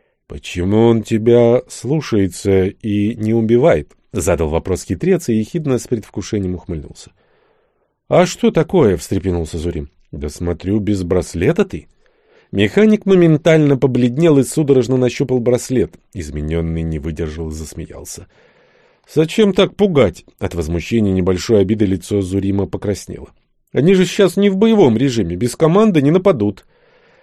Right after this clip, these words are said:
Трудно было сдержаться и не подшутить. Извиняться перед человеком колдун рыси не собирался.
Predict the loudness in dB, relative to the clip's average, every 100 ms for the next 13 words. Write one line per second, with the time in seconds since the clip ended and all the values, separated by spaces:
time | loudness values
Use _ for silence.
0 | _ _ -8 -8 -6 -4 -2 0 2 2
1 | 0 -2 -2 0 -2 -2 -4 -8 -6 -6
2 | -8 -8 -10 -8 -10 -12 -20 _ _ -10
3 | -8 -8 -6 -4 -6 -6 -10 -8 -10 -6
4 | -4 -4 -6 -8 -6 -8 -4 -6 -6 -8
5 | -8 -8 -10 -10 -6 -4 -4 -6 -10